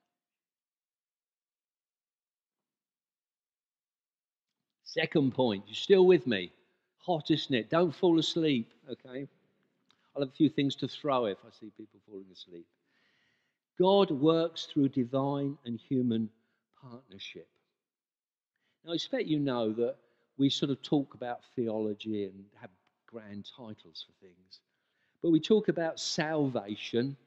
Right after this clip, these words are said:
that's when we become a Christian. And we talk about sanctification. And that's,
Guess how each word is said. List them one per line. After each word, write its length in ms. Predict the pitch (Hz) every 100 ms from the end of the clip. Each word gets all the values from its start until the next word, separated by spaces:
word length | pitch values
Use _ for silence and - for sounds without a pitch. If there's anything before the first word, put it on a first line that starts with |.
| _ _ _ -
that's 280 | 143 - -
when 160 | 131
we 100 | 127
become 420 | 120 120 - 131
a 60 | 113
Christian. 640 | - 104 - - 101 110 113 _ _ _ _ _ _
And 80 | 139
we 80 | 151
talk 320 | - 180 175
about 380 | 160 156 156 -
sanctification. 1300 | - - 160 147 - 117 - 101 104 92 - - 85 78 _ _ _ _ _ 120
And 80 |
that's, 340 | 156 165 -